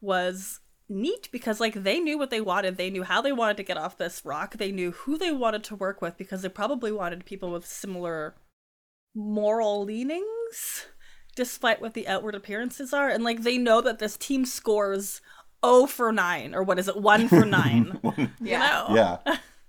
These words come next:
Speaker 2: Yeah,
Speaker 3: they
Speaker 2: I
Speaker 3: obviously don't care about the bounty.
Speaker 1: Mm-mm.
Speaker 3: They're happy to share.
Speaker 2: Yeah. That, I, I'm so intrigued to learn more about, now that we, now that we have a full crew, it seems like,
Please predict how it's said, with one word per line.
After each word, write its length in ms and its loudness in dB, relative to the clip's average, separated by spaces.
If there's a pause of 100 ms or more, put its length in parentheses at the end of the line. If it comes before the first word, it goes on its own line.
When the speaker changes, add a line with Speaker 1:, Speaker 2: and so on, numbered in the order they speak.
(480)
Speaker 2:
Yeah, 260 10
Speaker 3:
they 60 8
Speaker 2:
I 40 12
Speaker 3:
obviously 360 6
don't 220 2
care 200 4
about 220 6
the 60 -10
bounty. 500 -2
Speaker 1:
Mm-mm. 380 -8
Speaker 3:
They're 200 2
happy 200 4
to 40 -2
share. 460 -2 (360)
Speaker 2:
Yeah. 300 0 (320)
That, 280 0 (1120)
I, 220 8
I'm 200 4
so 460 2
intrigued 600 -4
to 80 -2
learn 240 0
more 180 2
about, 320 -4 (540)
now 240 8
that 100 4
we, 200 2
now 200 4
that 80 2
we 100 0
have 360 4 (800)
a 80 0
full 300 0
crew, 640 -4
it 120 -12
seems 340 -4
like, 360 -10